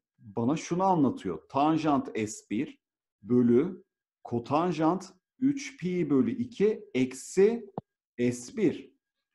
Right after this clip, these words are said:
Neye bakacağız bundan sonra? Kotanjant iki yüz yetmiş olduğu zaman tana döner. Üçüncü bölgede tanjant ve kotanjant pozitiftir. Tan S bir oldu. Yukarısı zaten tan S bir. Demek ki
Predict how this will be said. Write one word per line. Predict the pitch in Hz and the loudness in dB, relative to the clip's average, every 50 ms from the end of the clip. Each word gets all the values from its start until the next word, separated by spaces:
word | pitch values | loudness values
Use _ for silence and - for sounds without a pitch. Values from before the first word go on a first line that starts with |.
| _ _ _ _ _ _ _ _ _ _ _ _ _ - | _ _ _ _ _ _ _ _ _ _ _ _ _ 0
Neye | 117 127 131 160 214 226 | 4 4 6 6 6 6
bakacağız | 233 226 - 175 160 175 165 143 143 147 | 6 4 4 2 2 2 2 2 0 0
bundan | 151 151 151 151 147 143 | 0 2 4 4 4 2
sonra? | 143 - 151 147 147 165 202 226 240 240 - - _ _ _ _ _ - | 2 2 4 4 4 4 2 -2 -4 -8 -12 -18 _ _ _ _ _ -10
Kotanjant | - - 135 131 170 180 196 208 202 170 196 151 123 104 - - - _ _ _ _ - | -4 -2 0 2 4 4 4 4 4 2 2 2 2 2 0 -4 -8 _ _ _ _ -14
iki | - - - 180 | -12 -6 -2 0
yüz | 185 175 - | 0 2 4
yetmiş | 180 185 180 - 196 180 - 208 | 2 2 2 2 -2 -2 4 6
olduğu | 196 190 190 190 196 | 6 6 6 4 4
zaman | 170 202 185 180 170 143 131 - - | 4 4 6 6 6 4 4 2 -2
tana | - - 120 110 113 131 151 190 | -8 -4 -2 0 2 2 4 4
döner. | 214 214 214 214 220 214 - - - - - - - _ _ _ _ - - - _ _ _ _ _ - | 4 4 6 4 6 4 4 2 0 -8 -8 -8 -10 _ _ _ _ -16 -16 -16 _ _ _ _ _ -4
Üçüncü | 139 127 - - 156 165 165 156 196 185 | -4 -4 0 2 2 2 2 2 4 8
bölgede | 214 208 208 196 185 180 175 147 151 127 110 90 - - - - _ _ | 10 10 10 10 8 6 6 6 6 4 4 2 0 -4 -14 -20 _ _
tanjant | - 143 151 170 185 170 170 185 170 160 156 156 | 0 4 4 4 4 4 2 2 2 2 2 0
ve | 151 151 | 0 0
kotanjant | 143 135 139 143 135 131 123 127 107 101 - - - | 0 -2 0 2 2 2 2 2 0 -2 -2 -2 -2
pozitiftir. | 151 175 175 - - - 190 - - - 233 233 233 - | -2 -2 -2 -4 -8 -10 -10 -8 -4 -2 -2 -2 -2 0
Tan | 170 175 190 214 | 2 2 2 2
S | 202 208 - 196 180 165 143 | 2 2 4 4 4 6 4
bir | 147 131 | 4 4
oldu. | 127 117 107 98 - 90 - - _ _ | 4 2 2 0 -4 -6 -14 -16 _ _
Yukarısı | 104 104 120 120 - 180 196 190 190 180 | -12 -10 -8 -4 -2 0 0 0 -2 -2
zaten | 156 202 214 226 226 226 208 202 190 | 2 2 2 2 2 0 0 0 0
tan | 190 185 180 170 | 2 2 2 2
S | 160 - - 165 156 156 180 | 0 0 -2 0 0 0 0
bir. | 233 233 - - | -2 -6 -2 0
Demek | 160 165 196 202 196 - | 0 2 0 -2 -4 -6
ki | - 180 196 220 208 - | -2 -2 -2 -2 -2 -8